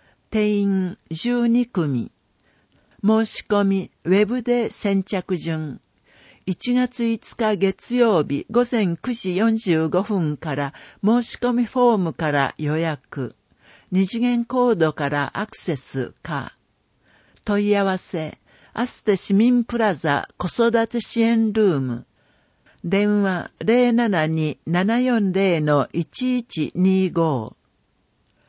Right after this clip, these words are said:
ベビーママ&プレママルーム。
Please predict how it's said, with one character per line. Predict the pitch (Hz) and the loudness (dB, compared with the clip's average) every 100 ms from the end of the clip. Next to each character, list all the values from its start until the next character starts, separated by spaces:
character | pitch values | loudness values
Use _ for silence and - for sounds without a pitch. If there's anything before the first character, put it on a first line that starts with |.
| _ _ _ _ _ _ _ _ _ _ _ _ _ _ 165 | _ _ _ _ _ _ _ _ _ _ _ _ _ _ 0
ベ | 196 | 2
ビ | 202 247 240 240 | 2 2 2 2
ー | |
マ | 247 | 0
マ& | 226 180 165 196 196 196 185 135 | 0 0 0 0 0 2 2 0
プ | - | 0
レ | 190 226 | 2 4
マ | 226 220 | 2 2
マ | 220 220 | 2 0
ル | 202 196 147 | 0 0 0
ー | |
ム。 | 123 113 | -2 -6